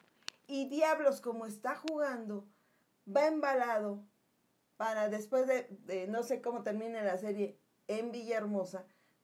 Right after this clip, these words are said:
va a visitar a Tigres. Y ahorita Tigres tiene un, ahí un encuentro contra los Leones de Yucatán y es una serie que los está midiendo. Y yo creo que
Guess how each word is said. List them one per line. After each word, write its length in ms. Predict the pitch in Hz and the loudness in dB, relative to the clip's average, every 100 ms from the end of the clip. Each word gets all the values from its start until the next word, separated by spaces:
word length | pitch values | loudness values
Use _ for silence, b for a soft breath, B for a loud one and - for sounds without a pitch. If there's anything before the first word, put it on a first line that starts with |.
| 196 | 0
va 180 | 233 277 | 4 4
a 40 | |
visitar 460 | 254 208 208 214 214 | 4 -4 -2 0 2
a 140 | 214 | 0
Tigres. 500 | 214 190 185 208 208 b b b | -2 -4 -4 -6 -8 b b b
Y 160 | - 240 | -6 0
ahorita 400 | 240 262 294 277 | 0 2 4 4
Tigres 340 | 277 262 247 | 0 -4 -6
tiene 480 | - 247 240 240 - _ - 190 - _ _ - | -4 -4 -4 -6 -10 _ -20 -20 -20 _ _ -10
un, 320 | 254 247 220 | -6 -6 -4
ahí 400 | - 233 247 262 | 0 2 2 -2
un 160 | 269 262 | -2 -2
encuentro 540 | 254 247 247 240 247 | -2 0 0 0 -4
contra 360 | - 214 208 202 | -4 -4 2 2
los 200 | 202 208 | 4 2
Leones 320 | 226 240 233 | 0 0 -2
de 120 | 208 | 0
Yucatán 600 | 202 202 208 208 214 226 - b b | 0 0 0 0 -2 -2 -10 b b
y 100 | 214 | -6
es 100 | 233 | -4
una 260 | 269 277 262 | -2 -2 -2
serie 360 | 254 226 262 254 | -2 -2 -2 -2
que 120 | 202 | -6
los 260 | 202 220 220 | -4 -6 -6
está 300 | 214 240 269 | -4 0 2
midiendo. 800 | 294 269 247 294 311 233 190 - b b b | 2 -2 0 0 0 0 -4 -6 b b b
Y 140 | 254 | -2
yo 160 | 269 311 | 2 4
creo 260 | 339 339 339 | 6 4 6
que 340 | 262 208 202 | 2 2 -4